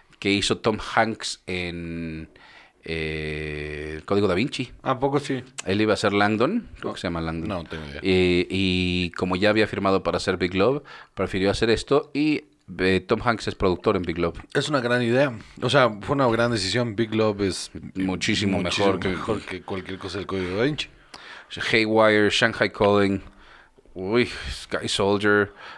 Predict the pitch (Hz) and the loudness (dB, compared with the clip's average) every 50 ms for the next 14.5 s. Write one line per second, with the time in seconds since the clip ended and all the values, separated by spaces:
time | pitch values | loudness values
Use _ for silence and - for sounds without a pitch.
0 | - _ - 104 104 104 101 98 - 120 120 120 117 113 101 - - 113 107 - | -14 _ -2 0 0 2 2 2 2 4 6 6 6 6 4 4 2 2 2 2
1 | - 113 104 - 110 98 95 92 92 92 92 - - 107 107 110 113 110 - - | 0 -2 -2 0 -2 -4 -2 -4 -4 -4 -4 -2 0 2 4 4 4 4 2 -2
2 | - - - - - 175 151 131 113 139 131 117 110 120 110 - - 107 95 87 | -8 -10 -6 -4 -2 -2 -2 0 0 0 0 0 2 0 0 0 -2 -4 -4 -4
3 | 87 85 82 85 85 85 82 82 80 - - - 92 - 85 92 92 95 - 95 | -4 -6 -8 -10 -12 -12 -12 -12 -14 -14 -14 -12 -8 -6 -4 -4 -2 -2 -2 -2
4 | - - 90 104 - 113 120 - - - 104 101 104 110 - - 107 101 98 85 | 0 0 0 2 2 4 2 2 2 2 2 2 2 2 0 0 -2 0 0 -2
5 | 78 82 87 98 113 139 135 101 82 78 73 78 85 87 92 90 - - - 104 | -2 -2 -2 0 0 2 0 0 -2 -4 -6 -6 -6 -6 -4 -6 -6 -4 0 2
6 | 101 107 123 135 127 127 127 123 123 123 117 - - - _ _ _ _ _ _ | 4 6 6 6 6 4 4 4 4 2 2 -2 -8 -20 _ _ _ _ _ _
7 | - - - 123 143 143 151 156 151 - 113 107 92 - 95 98 107 123 - 107 | -16 -8 -4 -4 -2 -2 -2 -2 -2 0 0 0 2 4 4 4 4 4 4 2
8 | 107 107 107 110 101 104 110 107 - - 113 110 110 110 - - - _ _ _ | 2 2 2 2 2 2 2 0 0 0 0 0 0 -2 -4 -8 -18 _ _ _
9 | _ _ _ - - - - - - - 127 117 107 107 110 104 101 104 110 110 | _ _ _ -20 -20 -20 -20 -10 -2 0 0 2 2 2 4 4 4 4 4 4
10 | 113 104 - - 95 90 - - - 113 110 104 98 98 98 95 92 101 110 104 | 2 0 -2 -4 -8 -10 -12 -8 -4 -2 0 2 2 2 2 2 4 2 2 2
11 | 101 92 98 98 104 110 104 104 110 117 113 110 101 104 104 107 101 - - 78 | 2 0 0 2 2 2 2 2 4 4 2 4 4 4 4 4 4 2 2 0
12 | 92 95 101 104 107 107 - _ _ - - - - _ _ _ _ _ _ _ | 0 2 2 2 2 0 -4 _ _ -20 -20 -20 -20 _ _ _ _ _ _ _
13 | _ _ _ _ _ - - _ - - 143 143 151 160 160 160 156 143 151 147 | _ _ _ _ _ -20 -16 _ -2 0 2 4 4 4 4 4 4 2 2 0
14 | 127 - 110 98 - - 131 135 131 117 | 0 0 -2 0 2 2 4 4 2 2